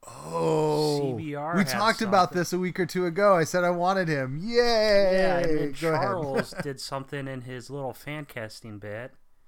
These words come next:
Speaker 2: and then I think C B R just pushed something where it's either reported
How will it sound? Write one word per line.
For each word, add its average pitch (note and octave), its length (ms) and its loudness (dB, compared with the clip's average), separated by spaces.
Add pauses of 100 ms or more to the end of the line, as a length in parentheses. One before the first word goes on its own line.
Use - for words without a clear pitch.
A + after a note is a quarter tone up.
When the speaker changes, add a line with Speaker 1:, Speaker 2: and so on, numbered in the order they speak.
(380)
Speaker 2:
and C3+ 120 -14
then C3 120 -10
I B2 80 -10
think D3+ 240 -12
C - 240 -10
B C#3+ 180 -8
R C#3 220 -4
just B2 340 -14
pushed - 340 -10
something C3 440 -10
where B2 240 -6
it's - 180 -12
either A#2 400 -10
reported C#3+ 960 -10